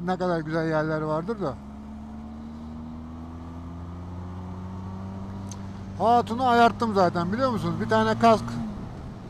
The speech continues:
ayarladım ona. Onun interkomunu kendim çekeceğim.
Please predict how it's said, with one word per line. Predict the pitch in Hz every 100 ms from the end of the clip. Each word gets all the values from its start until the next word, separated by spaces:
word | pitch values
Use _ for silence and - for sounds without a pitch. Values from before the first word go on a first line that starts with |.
| -
ayarladım | 208 233 196 165 156
ona. | 160 185 190 - - - - - - - - -
Onun | 185 214
interkomunu | 226 214 226 226 220 233
kendim | 220 214 208 220
çekeceğim. | 202 170 170